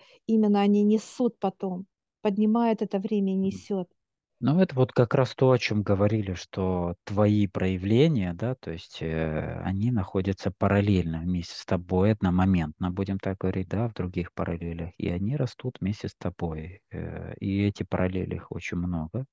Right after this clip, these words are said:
Speaker 2: то есть, да, твоих проявлений. И, соответственно, ихнее состояние и качество ихнее, да, то есть, э,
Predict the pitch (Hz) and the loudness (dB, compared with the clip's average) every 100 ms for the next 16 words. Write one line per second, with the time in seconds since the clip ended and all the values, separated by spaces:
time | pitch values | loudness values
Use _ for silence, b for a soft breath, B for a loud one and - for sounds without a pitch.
0 | - 101 101 - 104 - 85 92 90 85 | -16 -14 -14 -6 -6 -4 -2 0 0 -6
1 | - 90 90 87 90 85 82 - _ _ | -4 -2 -2 0 0 0 -4 -8 _ _
2 | _ _ _ _ _ _ _ - 131 98 | _ _ _ _ _ _ _ -4 0 0
3 | - 113 - 95 95 98 - 85 80 80 | 2 0 2 2 4 2 0 -4 -4 -6
4 | - - 90 92 123 143 107 98 - 98 | -10 -6 -2 0 2 2 0 -2 -2 -4
5 | - - 87 87 92 _ 85 87 110 117 | -4 -10 -6 -6 -8 _ -10 -8 -8 -8
6 | - 90 - 85 80 | -10 -12 -10 -10 -10